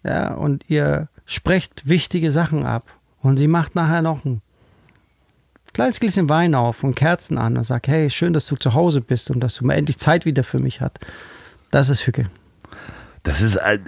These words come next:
Speaker 2: also mehr als Gemütlichkeit und es ge-, auch Geborgenheit irgendwie, ne?
Speaker 1: Ja, das hat viel mit Gemütlichkeit und viel mit Geborgenheit zu tun.
Speaker 2: Ja,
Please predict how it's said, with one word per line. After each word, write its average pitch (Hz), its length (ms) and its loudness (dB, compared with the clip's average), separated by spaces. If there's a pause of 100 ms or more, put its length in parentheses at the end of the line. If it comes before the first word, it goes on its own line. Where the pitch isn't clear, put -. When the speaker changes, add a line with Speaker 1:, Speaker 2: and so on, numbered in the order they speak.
Speaker 2:
also 87 260 2
mehr 85 640 4
als 82 380 0
Gemütlichkeit 98 1080 2
und 82 200 0 (580)
es - 100 -14
ge-, 98 400 2
auch 95 200 0
Geborgenheit 85 1120 -2
irgendwie, 65 420 -4
ne? 123 220 0
Speaker 1:
Ja, 120 220 4
das 113 140 0
hat 120 100 -2
viel 135 220 0
mit 127 120 2
Gemütlichkeit 120 840 0
und 113 200 -4
viel 131 200 2
mit 123 160 2
Geborgenheit 113 600 -2
zu - 100 -8
tun. 95 180 -2
Speaker 2:
Ja, 80 280 0